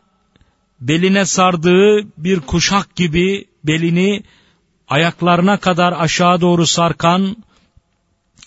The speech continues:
bir elbise gibi sardığı, omzuna da omzuna atkı gibi, şal gibi attığı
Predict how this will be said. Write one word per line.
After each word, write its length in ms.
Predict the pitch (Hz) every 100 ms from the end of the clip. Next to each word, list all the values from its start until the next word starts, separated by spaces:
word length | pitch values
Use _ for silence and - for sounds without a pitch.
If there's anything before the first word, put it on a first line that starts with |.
| _ _ _ _ _
bir 500 | 123 120 135 180 165 - _ _ -
elbise 480 | 156 165 156 190 180
gibi 260 | 160 156
sardığı, 500 | 151 165 156 151 180
omzuna 640 | 180 160 165 135 165 175 165
da 160 | 165
omzuna 600 | 156 160 131 151 165 151
atkı 280 | 151 - 185
gibi, 380 | 156 147 143 147
şal 360 | - 165 180
gibi 240 | 147 139 156
attığı 720 | 147 143 - 147 151 190